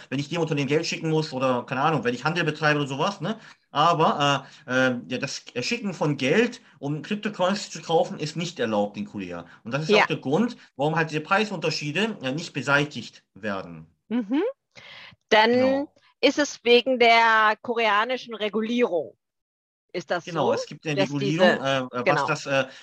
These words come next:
Speaker 1: äh, Senden von, ähm, äh, äh, von Geldern ins Ausland betrifft. Genau.
Speaker 2: Genau. 한국의
Speaker 1: Ja.
Speaker 2: 금융 규제가 김치 프리미엄의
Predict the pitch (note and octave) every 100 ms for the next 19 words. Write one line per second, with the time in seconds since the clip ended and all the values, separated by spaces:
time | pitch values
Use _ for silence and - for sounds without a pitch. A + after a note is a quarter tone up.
0 | - B2 B2+ D3 D#3+ F3 D#3 D#3 D3 C3+
1 | C3 B2+ B2+ A#2+ A#2 A2+ A2+ A2 - _
2 | _ _ _ _ _ _ _ _ - B2
3 | A#2+ C3 E3 G3 F3+ D3 B2+ C#3+ C3 G#2+
4 | G#2 G#2 - E2 - _ _ A2+ D3+ G#3
5 | D#3 A2+ - - _ - - - - D4+
6 | E4+ E4+ E4 D4+ D4 D4 C4+ C4 B3+ C#4
7 | C#4+ B3 - - F#3+ F#3 E3+ G#3 G3 C#3+
8 | - - - _ _ _ _ _ _ _
9 | _ _ _ _ _ _ _ _ _ _
10 | _ _ _ _ _ - A3 - - -
11 | - A3+ G#3 G3 F3+ A3 C#4